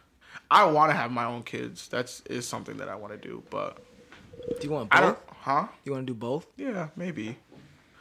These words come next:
Speaker 1: Maybe this is just a phase in my life where I'm just like, like I said, I'm living with my niece, and so it's hard to deal with when you have to bring her to the hospital,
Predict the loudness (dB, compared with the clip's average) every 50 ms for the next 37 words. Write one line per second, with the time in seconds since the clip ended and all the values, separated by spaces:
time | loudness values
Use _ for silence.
0 | -20 -10 0 0 0 2 2 -2 -2 -2 -2 -4 -2 -2 -2 -2 -2 -4 -6 -6
1 | -2 0 2 2 2 2 0 -4 -4 -2 -2 -2 -2 0 -2 -2 -2 -4 -6 -6
2 | -6 -6 -6 -10 -10 -8 -8 -6 -6 -6 -8 -10 -18 _ _ _ _ _ _ _
3 | _ _ _ _ _ _ _ -20 _ _ _ -14 -6 -6 -2 -2 -2 -2 0 -2
4 | -2 0 -2 -4 -4 -4 -4 -4 -4 -4 -6 -4 -6 -8 -10 -10 -16 -20 -20 -12
5 | -8 -8 -8 -6 -6 -8 -8 -8 -10 -12 -14 -16 -18 -16 -14 -12 -10 -8 -4 -4
6 | -2 -2 -4 -4 -4 4 8 8 8 8 8 4 -4 -2 0 2 2 2 0 -2
7 | -4 -6 -8 -8 -6 -4 -6 -6 -6 -8 -10 -10 -8 -8 -10 -10 -10 -10 -8 -6
8 | -4 -6 -6 -6 -10 -10 -8 -8 -8 -10